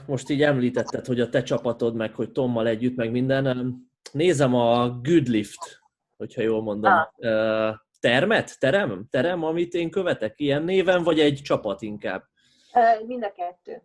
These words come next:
Speaker 1: Mind a
Speaker 2: A
Speaker 1: kettő.
Speaker 2: terem, az, az itt van Manchesterbe, és egyébként egy magyar srác vette meg.
Speaker 1: Tényleg? Aha.
Speaker 2: Úgyhogy ő, úgy hívják, hogy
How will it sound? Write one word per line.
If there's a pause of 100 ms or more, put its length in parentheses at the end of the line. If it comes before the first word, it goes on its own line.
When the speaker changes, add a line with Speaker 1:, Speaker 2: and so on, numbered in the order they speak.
Speaker 1:
Mind
a
Speaker 2:
A
Speaker 1:
kettő.
Speaker 2:
terem,
az,
az
itt
van
Manchesterbe,
és
egyébként
egy
magyar
srác
vette
meg. (260)
Speaker 1:
Tényleg?
Aha. (1160)
Speaker 2:
Úgyhogy
ő,
úgy
hívják,
hogy